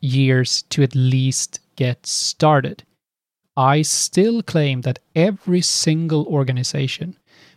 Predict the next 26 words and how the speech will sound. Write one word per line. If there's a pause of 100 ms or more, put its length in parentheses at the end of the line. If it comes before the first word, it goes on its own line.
(100)
regardless
of
how
much
legacy
they
have, (600)
would
have
been
able
and (220)
are
able (600)
to
go (140)
with
Windows
as
a
Service
and
do (100)
at
least
one